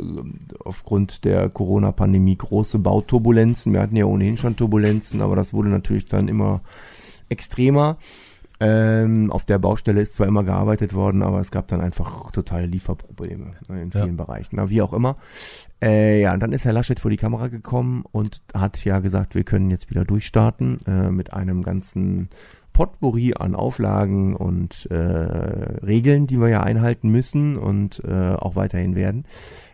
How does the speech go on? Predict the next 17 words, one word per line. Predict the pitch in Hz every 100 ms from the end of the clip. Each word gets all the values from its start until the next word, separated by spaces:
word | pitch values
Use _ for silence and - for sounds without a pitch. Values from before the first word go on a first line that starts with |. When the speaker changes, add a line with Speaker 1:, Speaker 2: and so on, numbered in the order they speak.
| -
Speaker 1:
Ähm, | - 110 107 107 107 107 107 107 107 -
und | 110 104
dann | 104 98
hatten | 107 123 101
wir | 104 104
aber | 120 120
das | 117
große | - 110 113
Problem, | 110 - 107 113 110 120 117 - -
äh, |
als, | - - 101 98 - - -
äh, | - - -
Sonderfall | - 98 107 127 127 123 127
wahrscheinlich, | 127 123 123 127 139 135
dass | - -
wir | 110
ja | 104 110 113